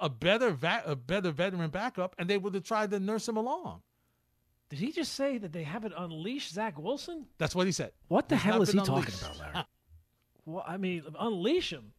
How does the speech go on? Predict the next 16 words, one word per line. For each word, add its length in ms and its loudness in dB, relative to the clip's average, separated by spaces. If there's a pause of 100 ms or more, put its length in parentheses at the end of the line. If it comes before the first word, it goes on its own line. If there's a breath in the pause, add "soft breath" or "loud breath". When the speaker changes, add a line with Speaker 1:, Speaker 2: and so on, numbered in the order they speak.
Speaker 2:
He's 180 0
unleashed 480 4
them 140 2
on 100 2
the 100 -2
Jets, 580 4
on 120 -2
the 60 0
Jets 280 0
fans. 600 2
They've 180 0
unleashed 420 4
them 120 0
on 180 2
there. 300 -2 (1700)
I, 140 -6